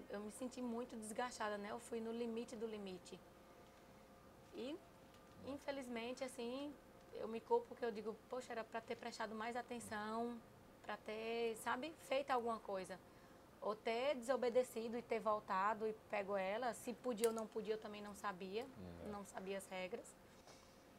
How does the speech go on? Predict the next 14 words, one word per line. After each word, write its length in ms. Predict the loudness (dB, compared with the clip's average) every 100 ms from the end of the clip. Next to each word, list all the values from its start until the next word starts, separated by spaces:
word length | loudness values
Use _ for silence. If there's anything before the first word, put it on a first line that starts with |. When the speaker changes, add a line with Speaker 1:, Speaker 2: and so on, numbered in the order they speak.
| -20 -10
Speaker 1:
Mas, 200 | -4 -2 -2
assim, 360 | -2 -2 0
é 60 | 0
triste 420 | -2 -2 -2 -4
você, 580 | -6 -4 -2 0 0 -4 -6
tipo, 340 | -6 -2 -4 -4 -6
julgar 340 | -2 0 0
o 60 | 0
outro, 280 | 0 -2 -2
né? 160 | 0 0
Diminuir 520 | 0 0 0 0 0
o 60 |
outro 440 | 0 0 -2 -4 -2
e 280 | 0 0